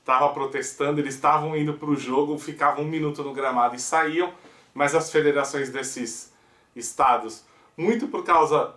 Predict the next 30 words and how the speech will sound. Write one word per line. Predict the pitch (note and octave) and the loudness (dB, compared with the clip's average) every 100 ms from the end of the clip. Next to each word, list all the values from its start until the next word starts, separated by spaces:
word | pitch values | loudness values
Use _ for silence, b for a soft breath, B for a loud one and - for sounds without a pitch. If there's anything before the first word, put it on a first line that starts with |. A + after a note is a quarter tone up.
| - | -10
é, | B2 B2 B2 A#2 A2+ A2 G#2+ D3 G2+ G3 F#3+ _ _ - | -6 -4 -2 -4 -6 -8 -10 -12 -14 -14 -16 _ _ -6
eu | B3+ | 0
não | A#3 | 0
digo | A#3+ B3 | 0 2
de | |
uma | A3+ G3+ | 2 2
decisão, | F#3+ - C#3+ E3+ F3 C3+ | 0 -6 -6 0 0 2
mas, | C3+ C#3 C3 B2+ - C3 | 0 -2 -6 -8 -10 -8
é, | B2 B2 A#2 A2 G#2+ G#2 | -6 -4 -4 -6 -8 -8
por | F#3+ | -4
causa | G3 | 0
da | A3+ | 2
C | - A#3 | 4 2
B | F3 | 4
F, | F3+ F3+ | 0 0
a | D#3+ | -4
C | F3 | -2
B | D#3+ D3+ | 2 2
F | E3 F3 | 2 0
recomendou | D#3+ B3 B3 B3+ G#3+ F3+ D#3+ E3+ F3+ | 2 2 4 2 2 0 2 4 4
a | D#3 | 4
esses | D3 D3+ C#3+ | 2 -2 -6
estados | D3 - C#3+ D3 D3 D3+ - b b b | -6 0 4 4 4 -6 -14 b b b
a | A#2+ | -2
pararem | A#2+ C3+ C3 C3+ | 2 4 4 2
as | C#3 C3 | -2 -4
atividades | C3 C#3 C3 C3+ C#3+ D3 C#3+ D3 | -6 -8 -8 0 4 4 2 -8
e | C#3+ | -6
eles | C#3 C#3 C3+ - - b b b - | -4 -4 -6 -10 -16 b b b -12
resolveram, | C3 A#2+ C#3 B2 B2+ A#2+ A2+ | -10 -4 -4 0 2 2 2